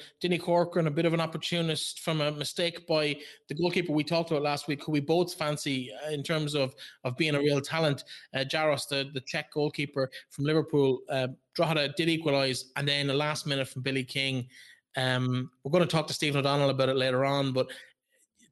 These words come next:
from a manager's point of view, like,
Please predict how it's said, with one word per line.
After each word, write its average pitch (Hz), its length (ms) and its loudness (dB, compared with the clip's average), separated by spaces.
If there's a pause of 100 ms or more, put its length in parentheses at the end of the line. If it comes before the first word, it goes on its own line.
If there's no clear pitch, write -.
(240)
from 151 340 -2
a 147 40 -2
manager's 160 420 0
point - 340 -4
of 127 80 -6
view, 131 400 -2
like, 120 320 -10